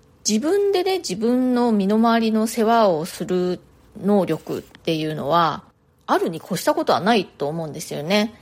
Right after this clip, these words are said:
やっぱりそう、人間としてのたくましさというか、そういうところを学校でも教育するっていうのは、私はいい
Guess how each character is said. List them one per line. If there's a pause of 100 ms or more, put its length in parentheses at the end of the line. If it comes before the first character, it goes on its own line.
や
っ
ぱ
り
そ
う、
人
間
と
し
て
の
た
く
ま
し
さ
と
い
う
か、 (180)
そ
う
い
う
と
こ
ろ
を
学 (160)
校
で
も (340)
教
育
す
る
っ
て
い
う
の
は、
私
は
い
い